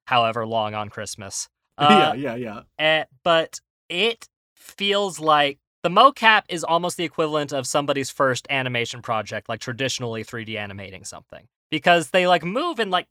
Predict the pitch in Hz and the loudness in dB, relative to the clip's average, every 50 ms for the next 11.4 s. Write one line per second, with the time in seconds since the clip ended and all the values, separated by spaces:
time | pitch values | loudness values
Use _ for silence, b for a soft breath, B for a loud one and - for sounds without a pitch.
0 | _ - - - - 226 233 214 202 190 175 170 185 269 330 330 240 175 156 156 | _ -18 -16 -12 -8 -6 -4 -4 -2 -4 -4 -2 2 4 4 6 6 4 2 0
1 | 147 139 - - - - _ _ _ _ _ - 185 185 - - 190 208 214 208 | -2 -2 -4 -6 -8 -10 _ _ _ _ _ 4 4 4 4 4 2 2 2 4
2 | 202 196 196 185 170 - - 208 208 202 190 - - 208 202 190 180 170 160 165 | 4 4 4 4 2 2 2 2 2 2 2 -2 -2 -2 -2 -2 -2 -2 0 0
3 | 170 170 170 170 151 131 160 156 151 151 147 143 135 135 131 - _ _ _ - | 2 2 2 0 0 0 2 4 4 6 6 4 4 2 0 -6 _ _ _ -2
4 | 156 160 160 160 160 156 - 170 160 151 139 131 - _ _ _ - 160 147 131 | 0 2 4 4 4 2 2 0 0 0 0 -2 -4 _ _ _ -2 0 0 0
5 | 131 - _ _ _ _ 156 147 160 160 151 147 143 139 - - 151 139 151 143 | 0 -2 _ _ _ _ -6 0 2 4 4 4 2 0 -2 -2 -2 -2 -2 -4
6 | 135 117 143 139 139 131 - - 151 143 131 131 135 127 123 123 131 123 117 - | -2 -2 -2 -2 -2 -4 -2 -2 0 0 0 2 2 2 2 4 2 2 0 -2
7 | 127 127 135 139 139 139 135 131 131 120 - - 135 127 123 117 123 123 120 117 | -6 -6 -4 -2 -2 -2 -2 -2 -4 -6 -8 -8 -6 -6 -4 -4 -2 -2 -2 -2
8 | 120 117 117 117 113 110 101 123 113 - 123 117 147 143 131 120 - 123 117 110 | -2 -2 -2 -4 -4 -6 -8 -10 -8 -8 -8 -4 -4 -4 -4 -2 -2 -4 -4 -4
9 | 113 110 107 113 110 123 113 104 107 123 120 - 120 - - 131 113 110 113 110 | -6 -10 -12 -12 -10 -10 -10 -8 -8 -8 -6 -6 -6 -4 -2 -2 -2 -2 -4 -8
10 | 110 113 113 113 110 - - 135 127 - - - 127 113 117 113 117 110 110 113 | -8 -8 -8 -10 -8 -8 -8 -8 -10 -10 -8 -8 -8 -6 -6 -6 -6 -4 -2 -2
11 | 113 101 90 92 - - - | -2 -2 -2 -6 -12 -14 -16